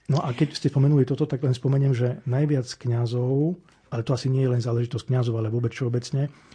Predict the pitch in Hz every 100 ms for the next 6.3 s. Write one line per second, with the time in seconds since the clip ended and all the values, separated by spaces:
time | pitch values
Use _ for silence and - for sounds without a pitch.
0 | - 120 220 139 135 127 120 120 117 120
1 | - 113 107 104 95 - - _ _ _
2 | _ _ _ _ _ _ _ 220 - _
3 | _ 120 117 123 131 131 120 123 - -
4 | 123 120 127 127 131 156 - 135 131 135
5 | 120 160 113 120 123 127 123 - 123 123
6 | 123 127